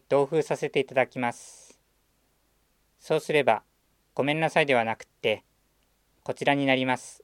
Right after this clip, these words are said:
お待たせしました」と記すことができるでしょう。こっそり一枚、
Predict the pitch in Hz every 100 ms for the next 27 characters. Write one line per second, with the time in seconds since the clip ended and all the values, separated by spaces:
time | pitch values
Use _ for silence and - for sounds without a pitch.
0 | - 127 135 147 165 - 143 135 - 113
1 | 101 _ _ _ _ _ _ _ _ _
2 | 143 135 - 151 - - - 120 110 -
3 | 135 127 - 117 104 _ _ _ _ _
4 | _ _ _ _ _ _ _ _ _ _
5 | _ _ _ _ - 135 - 160 135 -
6 | 143 135 113